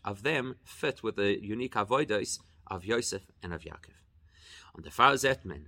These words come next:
So that's why the way the story plays out is, as Menageat, so the Yosef Yulad Shnei Bonim, when the Torah describes how the sons are born to Yosef, Yosef's world, Yosef's avodah, is Abachor Menashe.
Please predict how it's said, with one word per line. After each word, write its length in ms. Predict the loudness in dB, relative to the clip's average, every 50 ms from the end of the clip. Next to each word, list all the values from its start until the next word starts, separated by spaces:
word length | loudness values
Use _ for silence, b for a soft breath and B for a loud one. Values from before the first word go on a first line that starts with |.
| -20 -18
So 140 | -14 -12 -4
that's 260 | 0 0 0 0 2
why 400 | 2 4 4 4 4 2 -4 -8 -10 -8
the 80 | -4
way 160 | -2 0 0 0
the 80 | 0
story 240 | -2 -2 0 0 0
plays 300 | 0 0 -2 -2 2 4
out 180 | 4 4 4 2
is, 180 | 0 -2 -4
as 140 | -6 -12 -14
Menageat, 440 | -14 -14 -6 0 0 0 0 0 -2
so 100 | -2 -4
the 100 | -4 -2
Yosef 340 | -2 -2 -2 -4 -6 -8 -8
Yulad 260 | -6 -4 -2 -4 -4
Shnei 280 | -6 -8 -6 -6 -6
Bonim, 640 | -6 -4 -4 -4 -4 -2 -4 -6 -6 -8 -8 -10 -10 -4
when 220 | 0 0 0 0
the 80 | 0 -6
Torah 260 | -6 -4 -4 -4 -4
describes 480 | -4 -6 -8 -6 -2 -2 -2 -2 -2 -6
how 420 | -12 -10 -4 0 2 2 2 0
the 140 | -2 -6 -8
sons 420 | -6 -4 -2 -2 -2 -2 -4 -8
are 60 | -10 -10
born 340 | -6 -4 -2 -2 -2 -4
to 120 | -4 -6 -6
Yosef, 440 | -4 -2 -2 -2 -2 -2 -4 -4 b b b b b b -16
Yosef's 640 | -10 -2 2 4 4 4 4 2 -2 -2 -2 -4 -6
world, 400 | -6 -4 -2 0 0 0 0 -4 b b b b b
Yosef's 580 | -10 -2 0 2 2 2 2 0 -2 -2 -2 -2
avodah, 520 | -2 -2 -2 -2 -2 -2 -2 -4 -6 -6 -8 b b b b
is 120 | -12 -10 -10
Abachor 340 | -10 -10 -10 -6 -4 -4
Menashe. 460 | -4 -4 -2 -2 -2 -2 -2 -6 -8